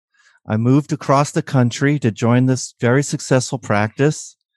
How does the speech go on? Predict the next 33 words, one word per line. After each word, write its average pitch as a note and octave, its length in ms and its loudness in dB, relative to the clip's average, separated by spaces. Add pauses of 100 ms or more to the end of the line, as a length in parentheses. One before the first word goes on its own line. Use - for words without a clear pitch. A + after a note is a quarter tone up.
(560)
and C3 100 2
I C#3+ 120 4
had C3 180 2
no C#3 420 2
idea B2+ 480 0
what G#2+ 180 2
it A2+ 120 -2
would G#2+ 140 -6
take, - 560 0 (640)
what B2 260 2
it C#3 180 -2
takes C3+ 600 -2 (160)
to B2 180 -2
make A#2+ 440 0
it, G2+ 220 -2
quote A2+ 300 2
unquote, G2+ 500 0
in G2+ 140 2
private A2 500 0
practice. G#2+ 800 -4 (640)
You're D3 100 0
not G3 200 2
prepared F3+ 520 0
for F3 80 -4
that B2+ 300 0
in B2 220 2
fellowship C#3 680 0
at G#2+ 120 -4
Georgetown. B2 680 0 (380)
They D3+ 80 2
don't F#3+ 160 2
teach - 280 -2
you. C3+ 160 2